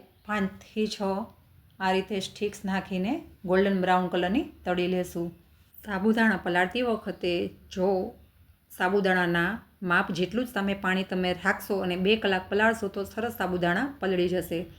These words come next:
આ રીતે ગોલ્ડન બ્રાઉન કલરની થાય એટલે આપણે તેને સર્વિંગ પ્લેટમાં સર્વ કરી દઈશું. આ ફરાળી ડિશ તમને ખજૂર આમલીની ચટણી સાથે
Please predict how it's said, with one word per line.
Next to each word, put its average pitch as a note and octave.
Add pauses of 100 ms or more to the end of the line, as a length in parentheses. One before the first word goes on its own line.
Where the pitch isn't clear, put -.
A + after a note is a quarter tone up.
(100)
આ A#3
રીતે F#3+
ગોલ્ડન F3+
બ્રાઉન F3+
કલરની F3+
થાય F#3+
એટલે F3
આપણે F3+
તેને F3
સર્વિંગ F#3+
પ્લેટમાં F#3 (240)
સર્વ F3+
કરી F3
દઈશું. F3+ (420)
આ A3+
ફરાળી F#3+
ડિશ F#3
તમને F3 (280)
ખજૂર F#3+
આમલીની F#3
ચટણી F#3+
સાથે G#3